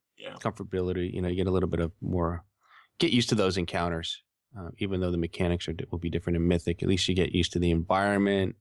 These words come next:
Speaker 2: how much space you have to work with, and those kinds of things. So, yeah, not, not a bad idea at all.
Speaker 1: Yeah, it's been a good fight. A lot, you know, a lot more interesting, I think, than that first half tier was with Highmaul. And I've been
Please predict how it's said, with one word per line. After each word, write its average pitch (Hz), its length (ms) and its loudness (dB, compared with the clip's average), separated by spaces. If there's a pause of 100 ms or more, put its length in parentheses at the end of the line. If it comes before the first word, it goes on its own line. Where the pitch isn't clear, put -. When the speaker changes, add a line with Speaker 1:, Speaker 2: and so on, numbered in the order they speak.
(120)
Speaker 2:
how 90 120 -2
much 85 200 -2
space 92 340 0
you - 80 -2
have 90 220 0
to 87 100 -10
work 87 280 0
with, 85 160 0
and 82 100 -2
those 82 160 -2
kinds 82 240 -4
of 82 80 -8
things. 92 220 -6
So, 101 140 -2 (120)
yeah, 175 140 2 (300)
not, 113 200 2
not 101 180 2
a 87 40 0
bad 82 220 4
idea 80 340 0
at 80 80 0
all. 85 240 0 (2000)
Speaker 1:
Yeah, 143 180 2
it's 120 140 -2
been 165 120 -4
a 156 60 -2
good 127 160 -2
fight. 135 300 2
A 104 100 0
lot, 104 260 2 (180)
you 104 140 -10
know, 104 180 -14 (420)
a 107 100 -16
lot 104 320 -2
more 104 400 -2
interesting, 107 540 -8
I 104 80 -6
think, 110 280 -10
than 101 200 -8
that 104 260 -6
first - 320 -4
half 110 280 -4
tier 107 300 -6
was 107 400 -6 (180)
with 104 160 -8
Highmaul. 104 500 2 (800)
And 107 100 -2
I've 95 160 -2
been 110 180 -4